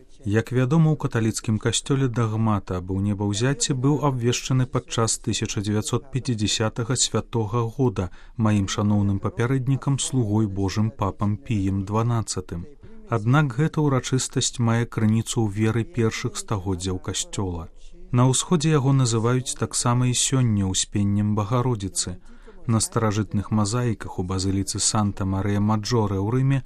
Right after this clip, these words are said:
якія чэрпаюць сваё натхненне з усходняй іконы ўспення, паказаны апосталы, якія, папярэджаныя анёламі аб заканчэнні зямнога шляху Маці Езуса,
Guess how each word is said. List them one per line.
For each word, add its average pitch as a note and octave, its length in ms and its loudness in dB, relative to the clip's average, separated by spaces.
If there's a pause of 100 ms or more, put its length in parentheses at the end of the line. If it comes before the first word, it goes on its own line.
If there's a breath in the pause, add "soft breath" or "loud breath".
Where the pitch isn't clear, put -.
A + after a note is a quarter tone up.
(240 soft breath)
якія C#3 400 0
чэрпаюць A#2+ 480 0
сваё G#2 320 0
натхненне G#2+ 560 2
з G#2 160 -4
усходняй A#2 480 -2
іконы G#2+ 480 0
ўспення, A#2 640 0 (480 loud breath)
паказаны D#3 560 4
апосталы, B2+ 800 0
якія, G#2+ 320 -2
папярэджаныя A2+ 960 0
анёламі A2+ 560 2
аб F#2 160 -6
заканчэнні G#2+ 640 0
зямнога G#2 400 0
шляху G#2+ 480 -2
Маці G2 400 -2
Езуса, B2+ 560 -2